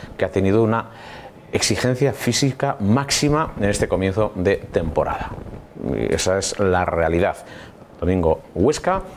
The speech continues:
que tiene a Espiña, ex portero del Benfica, como referencia, Gucek, un lateral zurdo interesante, ganó en el amistoso de Artalecu, y también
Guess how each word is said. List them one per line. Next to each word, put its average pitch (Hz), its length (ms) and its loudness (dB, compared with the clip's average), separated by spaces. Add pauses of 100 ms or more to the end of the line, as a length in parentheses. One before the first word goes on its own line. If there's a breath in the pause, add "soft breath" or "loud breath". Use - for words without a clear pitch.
(280 loud breath)
que 92 140 0
tiene 101 440 0
a 85 580 2
Espiña, 101 600 0
ex - 160 -2
portero 95 320 0
del 90 140 4
Benfica, 151 440 2
como 92 180 -4
referencia, 135 400 0
Gucek, 120 420 2
un 95 80 0
lateral 85 300 0
zurdo 98 260 0
interesante, 90 560 0
ganó 104 360 0
en 101 100 0
el 90 80 2
amistoso 90 400 -2
de 90 40 4
Artalecu, 92 360 0
y - 20 2
también 135 260 0